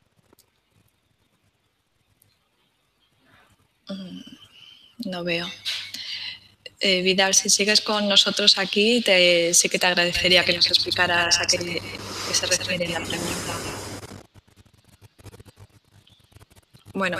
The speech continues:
mientras nos comenta algo, si no, lo dejaríamos, por ejemplo, para Social Bibliochat. Eh, María José dice que perdone que insiste con, con lo de la privacidad. Eh,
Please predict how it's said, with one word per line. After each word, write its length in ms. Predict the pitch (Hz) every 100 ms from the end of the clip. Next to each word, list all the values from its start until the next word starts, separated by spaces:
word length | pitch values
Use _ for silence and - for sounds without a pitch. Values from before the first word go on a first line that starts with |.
| - - - -
mientras 680 | 202 185 190 185 180 180
nos 160 | 196 185
comenta 420 | 196 196 202 202
algo, 220 | 202 208 233
si 140 | 190
no, 120 | 180
lo 100 | 175
dejaríamos, 600 | 170 175 170 180 180 175 -
por 140 | 170
ejemplo, 280 | 160 180 175
para 460 | 170 165 160 160 156
Social 340 | - - 170
Bibliochat. 500 | 170 175 175 - 208 269 214 - - - - - - - - -
Eh, 200 | 190 185
María 280 | 185 180
José 960 | 180 196 185 - 214 226 247 262 - - - _ -
dice 220 | 202 -
que 120 | 208 196
perdone 380 | 185 185 202
que 100 | 202 202
insiste 600 | - 202 - 214 208 208
con, 960 | 196 185 180 175 175 170 170 160 - -
con 160 | 185 180
lo 60 |
de 60 | 175
la 80 | 170
privacidad. 680 | 175 175 170 - 175 165 160 - - _ _ - - - - - - - _ _ -
Eh, 800 | 185 180 175 175 170 170 170